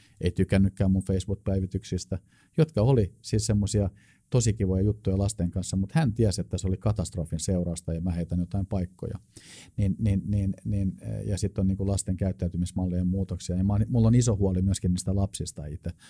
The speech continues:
Mä oon itse päihdeperheen lapsi ja mulla on itse, meillä on perhe-, perheessä viisi lasta. Niin kun sä puhut tästä tulevaisuudesta, niin ihan täysin kriittinen juttu, että me aletaan opettaa tätä jo alakouluiässä,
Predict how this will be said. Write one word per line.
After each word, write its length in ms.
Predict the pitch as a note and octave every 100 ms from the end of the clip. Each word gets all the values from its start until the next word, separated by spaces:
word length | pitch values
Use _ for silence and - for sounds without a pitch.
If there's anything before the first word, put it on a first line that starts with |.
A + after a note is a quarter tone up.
| - -
Mä 80 | F2+
oon 100 | F#2
itse 240 | G2+ -
päihdeperheen 720 | - G2+ F#2+ - G2+ F#2 F#2+ F#2+
lapsi 300 | G2 - G2+
ja 80 |
mulla 240 | G2 G#2 G#2
on 80 | G#2
itse, 260 | G#2 G2+ G2 A2 A2
meillä 160 | A2 G2
on 60 | -
perhe-, 420 | G2 G2+ - G2 G#2
perheessä 360 | G#2+ F#2+ G2 G2+
viisi 200 | G2 -
lasta. 320 | G2 - F#2 - - - - -
Niin 200 | G#2 -
kun 140 | G#2
sä 80 | G2+
puhut 300 | - G2+ G#2
tästä 240 | G2+ - -
tulevaisuudesta, 920 | B2 A#2 G2+ F2+ - F#2 F2+ - F#2+ - - _ -
niin 260 | G2 F#2+ - _ -
ihan 520 | F3 C#3+ B2+ G#2 F2 - -
täysin 380 | A2+ G#2 F#2 F2+ -
kriittinen 600 | - A#2 G#2+ F#2+ F2 E2+
juttu, 320 | F#2+ - F#2
että 140 | F2
me 60 | G2
aletaan 340 | F#2+ F#2 F#2+
opettaa 420 | C3 C#3+ C3+ -
tätä 300 | F2 F2 F2+
jo 140 | F2+ F#2
alakouluiässä, 1040 | C3+ D3 A2+ F2+ E2+ F2+ B2 C3 - -